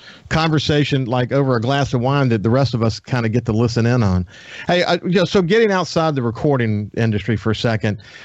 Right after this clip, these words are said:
I really enjoyed your conversation with Mark Pattison. Now, for people who don't remember him, he was a, a wide receiver in the N F L and, uh, had, you know, had a really good career in the N F L. When he retired from the N F L, he had a, he had a goal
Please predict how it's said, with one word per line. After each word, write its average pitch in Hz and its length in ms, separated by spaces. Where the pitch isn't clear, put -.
I 131 120
really 180 540
enjoyed 151 380
your 127 100
conversation 123 640
with 107 80
Mark 113 220
Pattison. 107 580
Now, 110 100
for 135 180
people 165 280
who 139 180
don't 135 240
remember 120 340
him, 117 180
he 117 80
was 110 160
a, 104 320
a 101 260
wide 123 380
receiver 113 580
in 110 140
the 113 100
N 113 100
F 113 200
L 110 360
and, 113 420
uh, 107 240
had, 120 160
you 123 60
know, 123 60
had 117 100
a 107 40
really 120 280
good 98 480
career 117 320
in 110 60
the 107 80
N 107 100
F 104 160
L. 107 300
When 143 160
he 143 60
retired 175 440
from 147 100
the 123 60
N 117 80
F 110 160
L, 113 160
he 110 100
had 135 120
a, 107 180
he 139 180
had 131 240
a 107 200
goal 113 640